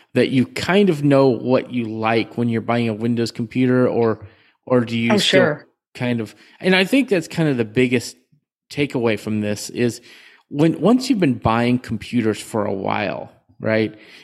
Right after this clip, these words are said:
Speaker 1: you kind of know what you like, you know? Uh, like when I buy Windows computers, I buy from two brands, really. And that's, you know, Microsoft or uh, Asus. Those are my two brands that I, I buy from. It all depends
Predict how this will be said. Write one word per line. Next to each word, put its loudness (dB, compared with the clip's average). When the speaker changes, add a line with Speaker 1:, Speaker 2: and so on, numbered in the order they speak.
Speaker 1:
you 4
kind 2
of -2
know 4
what 2
you -4
like, -10
you -4
know? -4
Uh, 2
like 2
when 2
I 0
buy 0
Windows 2
computers, 0
I 0
buy 0
from -6
two -2
brands, -4
really. -6
And 2
that's, 0
you -2
know, 2
Microsoft 0
or 4
uh, -6
Asus. 0
Those 2
are 2
my 2
two -6
brands -4
that -8
I, -2
I -6
buy 2
from. -8
It 4
all 6
depends 2